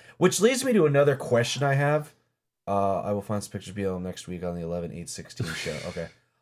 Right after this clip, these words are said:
Speaker 1: Um, which leads me to my other question that if somebody is, is raped, right?
Speaker 2: Mm-hmm.
Speaker 1: And this is just a question. I, I, I don't, I don't have an answer. If somebody is raped and they are drunk, it still counts as being raped.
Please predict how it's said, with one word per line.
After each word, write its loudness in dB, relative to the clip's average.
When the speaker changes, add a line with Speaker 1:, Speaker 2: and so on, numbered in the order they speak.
Speaker 1:
Um, 4
which -2
leads 4
me 4
to 0
my 6
other 4
question 0
that -2
if 2
somebody 2
is, 0
is 0
raped, -4
right? 0
Speaker 2:
Mm-hmm. 8
Speaker 1:
And 2
this 2
is 0
just 2
a 0
question. 4
I, 2
I, 6
I 6
don't, 6
I 6
don't 6
have 6
an 4
answer. -4
If -4
somebody 4
is 2
raped -2
and 4
they 8
are 4
drunk, 2
it -12
still 2
counts 0
as -6
being -6
raped. -10